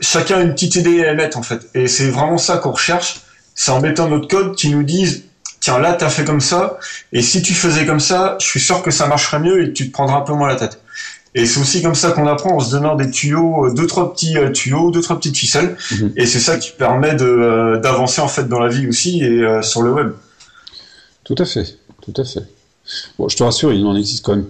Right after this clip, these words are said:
Speaker 2: quelques-uns des jeux, euh, sur GitHub, ne serait-ce que sur GitHub, hein, des, des jeux en ligne, euh, open source. Il en existe quand même quelques-uns. Heureusement.
Speaker 1: Ah.
Speaker 2: Ouais, quand même.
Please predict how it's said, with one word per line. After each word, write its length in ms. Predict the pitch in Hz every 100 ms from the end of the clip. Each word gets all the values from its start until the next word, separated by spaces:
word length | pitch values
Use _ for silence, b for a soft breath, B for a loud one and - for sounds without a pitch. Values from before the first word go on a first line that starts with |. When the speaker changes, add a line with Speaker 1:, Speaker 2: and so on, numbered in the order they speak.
| -
Speaker 2:
quelques-uns 520 | 110 - 110 107 104
des 120 | 87
jeux, 160 | 85 98 98
euh, 220 | 80 80 78 82
sur 280 | 85 - 85
GitHub, 340 | 87 - 101 90
ne 100 | 82
serait-ce 260 | - 92
que 80 | -
sur 160 | - 78
GitHub, 280 | 80 120 101
hein, 140 | 85
des, 280 | 80 - - 95 - B B B B
des 200 | 90 92
jeux 220 | 92 110
en 80 | 101
ligne, 280 | 104 107 92
euh, 200 | 85 82 85 -
open 280 | - - 90
source. 360 | - 113 - - -
Il 220 | 85 87
en 80 | 90
existe 280 | 92 113 -
quand 80 | 95
même 100 | 95
quelques-uns. 420 | 85 92 82 78 - _ B B B B B -
Heureusement. 280 | - 80 -
Speaker 1:
Ah. 200 | - - - B B B B -
Speaker 2:
Ouais, 100 | - - _
quand 120 | - 82
même. 180 | 73